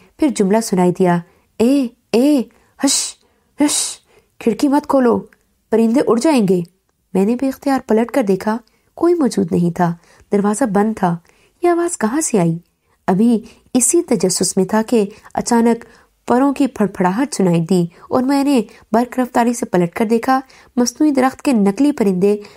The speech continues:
तमाम शाखों से फड़फड़ाकर बुलंद हो रहे थे। फिर उन्होंने खिड़की की सीध इख्तियार की और एक दूसरे के पीछे खुली खिड़की से बाहर निकल गए। अभी हैरत से मुंह खोले ये नाकाबिले यकीन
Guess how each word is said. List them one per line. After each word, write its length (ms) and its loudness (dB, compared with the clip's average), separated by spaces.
तमाम 340 2
शाखों 300 -2
से 300 0
फड़फड़ाकर 640 0
बुलंद 320 2
हो 100 2
रहे 340 2
थे। 160 0
फिर 200 0
उन्होंने 420 2
खिड़की 300 0
की 140 0
सीध 260 0
इख्तियार 400 0
की 300 0
और 80 2
एक 120 0
दूसरे 260 0
के 100 -2
पीछे 480 0
खुली 220 2
खिड़की 260 -2
से 140 0
बाहर 260 0
निकल 280 2
गए। 240 0
अभी 180 2
हैरत 260 2
से 140 -2
मुंह 180 2
खोले 320 2
ये 80 2
नाकाबिले 480 0
यकीन 460 0